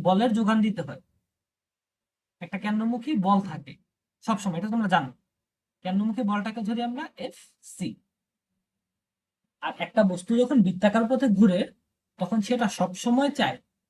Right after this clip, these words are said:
সবসময় চায় যেন তার স্পর্শক বরাবর, স্পর্শকটা আঁকতে পারতেছি না, তার স্পর্শক বরাবর ছুটে চলে যেতে। আর এই স্পর্শক এবং কেন্দ্রমুখী বলের মধ্যবর্তী কোণ হচ্ছে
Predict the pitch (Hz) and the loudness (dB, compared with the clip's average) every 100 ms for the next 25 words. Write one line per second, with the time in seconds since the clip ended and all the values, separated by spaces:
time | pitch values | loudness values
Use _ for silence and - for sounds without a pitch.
0 | - 170 160 - 226 254 254 285 277 208 | -8 -6 -4 0 2 2 2 0 2 2
1 | 226 330 523 _ _ _ 180 190 196 - | 2 0 -2 _ _ _ -2 0 -4 -2
2 | 240 240 240 294 247 233 240 143 123 - | 4 4 4 0 4 6 6 4 -2 -8
3 | _ _ _ _ _ _ _ _ _ _ | _ _ _ _ _ _ _ _ _ _
4 | - - 190 196 214 - 214 202 202 185 | -14 -6 -2 -2 -2 -4 -6 -6 -6 -4
5 | 139 139 _ - - _ _ _ _ _ | -6 -8 _ -20 -20 _ _ _ _ _
6 | _ _ _ _ _ _ _ _ _ _ | _ _ _ _ _ _ _ _ _ _
7 | _ _ _ _ - 196 196 - 220 208 | _ _ _ _ 2 6 6 4 -2 0
8 | 262 226 233 240 233 339 508 - - 220 | 2 2 4 4 4 0 -2 -8 -2 -2
9 | 214 214 190 143 139 - _ _ _ _ | 0 0 0 -2 -8 -18 _ _ _ _
10 | _ _ _ 160 165 196 196 - - 208 | _ _ _ -8 -4 -2 -2 -4 -10 -4
11 | 214 208 - 330 370 226 208 233 220 220 | -2 -4 -4 -4 -4 -4 0 0 2 2
12 | 240 254 294 214 233 202 196 185 202 214 | 2 0 0 0 0 0 0 0 0 -2
13 | - 262 277 269 247 - 208 | -4 -6 -4 -2 -4 -6 -8